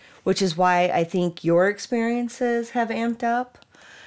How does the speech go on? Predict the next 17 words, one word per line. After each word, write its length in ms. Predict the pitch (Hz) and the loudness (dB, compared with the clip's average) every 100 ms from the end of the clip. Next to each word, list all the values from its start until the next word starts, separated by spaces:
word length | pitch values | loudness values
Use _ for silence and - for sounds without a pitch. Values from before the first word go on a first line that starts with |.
| - - | -16 -4
And 240 | 285 320 - | 0 0 0
that's 220 | - - | 0 4
not 160 | 277 220 | 4 4
necessarily 760 | 208 196 185 - 180 170 165 156 | 2 2 -2 2 4 4 2 2
in 100 | 151 | 0
a 80 | |
negative 960 | 151 165 214 247 220 175 160 160 - - _ - | 2 2 4 4 4 2 2 -4 -10 -20 _ -12
light, 680 | - 160 139 135 151 - - _ - - - _ _ | -6 -2 0 -2 -4 -8 -20 _ -20 -20 -20 _ _
but 600 | 196 180 170 170 170 - - - - | 4 4 4 2 -2 -12 -16 -20 -16
you 760 | - 175 202 226 226 220 208 196 _ _ _ - - | -8 -4 0 2 2 2 0 -6 _ _ _ -20 -6
investigating 880 | 196 190 175 185 - 185 180 175 170 | 0 2 4 4 2 0 2 2 2
with 160 | 165 165 | 0 0
me 260 | 170 165 | -2 -2
and 200 | - 160 | 0 -2
being 300 | 160 160 160 | 0 0 0
with 280 | 160 185 185 | 2 0 0
me 400 | 185 165 160 160 | -2 0 0 -2